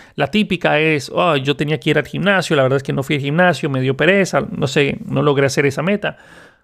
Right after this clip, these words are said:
No importa, o sea, cada uno de nosotros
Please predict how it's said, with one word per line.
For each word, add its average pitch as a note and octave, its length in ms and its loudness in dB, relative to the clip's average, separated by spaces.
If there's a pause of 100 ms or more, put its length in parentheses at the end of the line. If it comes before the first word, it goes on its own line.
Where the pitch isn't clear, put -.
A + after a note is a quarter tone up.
No F3 80 0
importa, A3 540 0
o B2+ 40 -10
sea, B2+ 200 -2
cada G#3 260 4
uno A3 220 2
de A3 60 2
nosotros F#3+ 640 -2